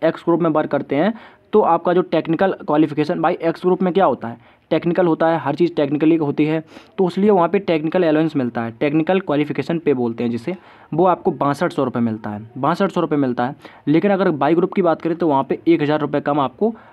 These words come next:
बावन सौ रुपये मिलता है। ठीक है, एक हज़ार रुपये यहाँ पे आपका कम हो जाता है। और मिलिट्री सर्विस पे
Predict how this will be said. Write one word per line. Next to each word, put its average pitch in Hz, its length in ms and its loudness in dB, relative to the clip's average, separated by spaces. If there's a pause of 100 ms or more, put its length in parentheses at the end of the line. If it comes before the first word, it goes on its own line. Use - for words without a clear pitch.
(140)
बावन 147 400 0
सौ 147 100 -2
रुपये 127 200 -4
मिलता 117 260 -6
है। 113 140 -12 (100)
ठीक 185 120 0
है, - 140 -10
एक 190 140 2
हज़ार 165 160 2
रुपये 160 220 0
यहाँ 147 160 2
पे 170 120 0
आपका 190 360 0 (360)
कम 180 120 2
हो 131 120 -4
जाता 113 260 -10
है। 120 180 -12
और 143 100 2
मिलिट्री 160 420 2
सर्विस 185 320 0
पे 196 260 0